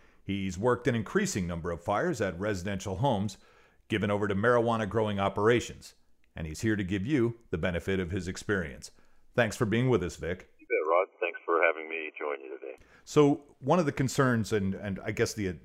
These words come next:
Speaker 1: the main concern that you brought up to us after the initial podcast, was safety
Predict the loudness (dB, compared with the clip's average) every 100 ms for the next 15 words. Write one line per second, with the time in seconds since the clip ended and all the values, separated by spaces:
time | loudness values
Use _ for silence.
0 | -14 -6 -2 -2 -2 -4 -4 -6 -4 -6
1 | -4 -2 0 -2 -2 -2 -2 -2 -4 -4
2 | -6 -4 -4 -4 -6 -6 -6 -6 -4 -2
3 | -2 -4 -12 -20 -20 -2 0 0 0 2
4 | 0 0 -8